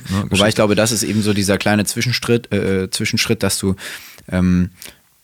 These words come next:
Speaker 1: eben, du hast eine Booking-Agentur da, du hast irgendwie noch ein Management irgendwie von da, du hast einen Freund, der für dich irgendwie Merch macht und du hast noch da irgendwie wen, der für dich so ein bisschen irgendwie gema und irgendwie Sachen macht
Speaker 2: Mhm.
Speaker 1: oder so.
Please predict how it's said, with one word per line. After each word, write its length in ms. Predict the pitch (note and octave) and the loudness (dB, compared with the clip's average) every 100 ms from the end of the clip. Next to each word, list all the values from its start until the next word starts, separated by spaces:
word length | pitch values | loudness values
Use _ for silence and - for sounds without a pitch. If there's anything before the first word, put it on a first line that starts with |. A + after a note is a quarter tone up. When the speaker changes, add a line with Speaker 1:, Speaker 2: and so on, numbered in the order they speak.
| _ E3 - - - - | _ -18 -16 -18 -16 -8
Speaker 1:
eben, 240 | - F#2 F#2 D#2+ - - | -2 0 0 -2 -8 -6
du 160 | G2+ | 2
hast 160 | F#2+ - | 2 2
eine 80 | F#2 | -2
Booking-Agentur 600 | G2+ G#2 G#2+ F2+ F#2 - | -2 0 0 2 0 0
da, 420 | F2 F#2+ G2 G2 - - - | 0 2 4 2 -2 -18 -6
du 100 | F#2 | -2
hast 160 | F#2 | -2
irgendwie 240 | - F#2 F2+ | 0 0 2
noch 180 | F2+ - | 0 2
ein 80 | |
Management 560 | F2+ G2+ G2+ - F#2+ F2+ | 4 4 2 0 0 0
irgendwie 260 | F2+ F2+ F#2+ | -2 -2 -2
von 260 | - F#2 | 0 2
da, 400 | F2+ F#2 G2+ A2 - | 2 2 2 0 0
du 60 | G2+ | 0
hast 160 | G#2+ | 2
einen 80 | A2 | -2
Freund, 380 | - G2 G#2 G#2+ | -2 2 2 2
der 100 | G2 | 0
für 140 | - | 0
dich 160 | G2 - | -4 -2
irgendwie 220 | G#2 G#2 | 2 4
Merch 320 | G2+ G2+ G#2 | 4 4 2
macht 300 | G#2 G2 - | 0 0 -2
und 80 | F#2 | -4
du 80 | F#2+ | -2
hast 160 | F#2+ - | -2 -4
noch 100 | F#2+ | -6
da 260 | F2 F#2+ | -2 0
irgendwie 380 | E2+ F#2+ - F2+ | 0 -2 -4 -4
wen, 200 | F#2 F#2+ | 0 2
der 160 | F#2 F2 | 2 0
für 140 | G2 | -4
dich 180 | F#2+ - | -6 -4
so 100 | F#2+ | -4
ein 80 | F#2 | -4
bisschen 280 | F#2+ F#2+ F#2 | -4 -2 -2
irgendwie 240 | F#2 F#2 | -2 -2
gema 440 | F2+ F2+ F2+ F2+ D#2 | 0 2 2 2 0
und 220 | F2 E2 | -4 -6
irgendwie 240 | E2+ F#2 | -6 -4
Sachen 300 | F#2+ F2 G2+ | -4 -4 -4
macht 220 | F#2+ F2+ E2+ | -2 -2 0
Speaker 2:
Mhm. 60 | |
Speaker 1:
oder 160 | D#2+ F2 | -2 -2
so. 220 | F2+ F#2 | -2 -4